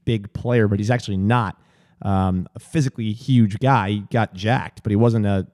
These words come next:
six four, six five guy like D J is. Uh, I think he's only six one or six feet tall. But, um, yeah, when D J's doing it, uh, <laughs> with that level of ease, it,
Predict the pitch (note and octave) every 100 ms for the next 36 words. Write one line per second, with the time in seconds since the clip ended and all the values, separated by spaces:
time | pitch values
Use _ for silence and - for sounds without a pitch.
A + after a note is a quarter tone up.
0 | _ - - - - B2 A#2 A2 G#2+ -
1 | - _ C3 - - A2+ A2+ G#2 - _
2 | _ _ _ - - - A#2+ G#2+ G2 C3
3 | B2 A2 F2+ F2 - _ _ _ _ G2+
4 | F#2+ F#2 A2 G2 F2+ F2+ - - F#2 F2+
5 | - - - F2+ A#2+ A#2 F#2+ G2+ F#2+ _
6 | _ _ _ G#2 F#2+ F2+ - C#3 B2 C3
7 | B2+ F3 G3+ C3+ C#3+ D3 D3 - - A#2
8 | A2+ A2 G#2 A2+ - - F3 F3+ - D3
9 | C#3+ C#3+ C3 B2+ G#2+ A2+ C#3+ E3 - _
10 | _ _ _ _ D3+